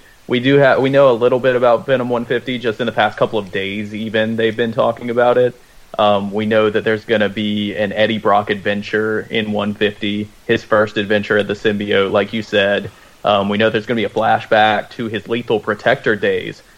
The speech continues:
just to really, like, nail in that nostalgia. And we're finally gonna get the explanation of how Flash Thompson and the symbiote were separated, which we all need.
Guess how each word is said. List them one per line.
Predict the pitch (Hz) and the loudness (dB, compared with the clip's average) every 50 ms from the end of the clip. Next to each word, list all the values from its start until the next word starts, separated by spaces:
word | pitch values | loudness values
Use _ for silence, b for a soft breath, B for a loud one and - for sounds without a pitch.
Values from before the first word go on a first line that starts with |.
| b - | b -6
just | 120 117 117 | -6 -4 -2
to | - 98 | -4 -4
really, | 98 98 110 135 160 165 143 120 113 101 | -4 -4 -2 0 2 2 4 2 2 0
like, | 101 95 92 90 80 82 - - _ _ - - - - _ _ _ _ | 0 -2 -2 -4 -4 -8 -12 -18 _ _ -20 -20 -20 -20 _ _ _ _
nail | - 123 123 123 127 123 120 123 | -4 0 4 4 6 6 4 4
in | 120 117 | 2 2
that | 117 113 107 104 | 2 0 0 0
nostalgia. | 107 104 - - 110 104 107 104 104 107 101 98 98 95 | -2 -6 -4 0 2 2 2 2 2 0 -2 0 0 -2
And | 104 120 131 | -2 -2 0
we're | 139 139 | 0 0
finally | 139 - 135 147 165 170 170 170 170 160 | 2 2 2 2 2 2 2 0 0 -2
gonna | 143 151 143 143 | -2 -2 -2 -2
get | 135 131 135 - - | 0 0 -2 -2 -2
the | 131 131 | 0 0
explanation | 117 113 - - 123 117 117 110 113 113 113 - - 107 107 107 107 - - | 0 0 -2 -4 -4 -4 -2 -2 -4 -4 -6 -4 -6 -4 -4 -4 -6 -8 -4
of | - 113 110 107 104 101 101 104 - - - | 0 2 2 4 2 2 -2 -4 -12 -16 -8
how | 107 117 117 113 120 120 | -4 0 2 2 2 2
Flash | 113 - 123 113 110 110 113 - | 0 0 -2 -2 -2 -2 -4 -6
Thompson | - - 113 107 104 101 - 107 101 104 | -4 -2 -2 -2 -4 -6 -6 -8 -6 -6
and | - 110 107 104 | -6 -6 -4 -4
the | 98 | -6
symbiote | - - 131 127 123 117 113 104 101 98 - | -4 -4 -4 -4 -2 -2 -4 -4 -4 -4 -4
were | 92 95 107 | -6 -8 -2
separated, | - 123 117 113 113 107 95 92 85 76 71 - | 2 2 2 2 2 0 -4 -4 -6 -8 -8 -6
which | 107 107 104 - - | -6 -6 -6 -6 -6
we | 113 117 113 104 | -6 -4 -2 0
all | 110 120 123 120 117 107 | 2 2 4 2 2 0
need. | 104 104 110 120 113 104 101 98 - 110 | -2 -2 -4 -4 -4 -6 -10 -12 -14 -16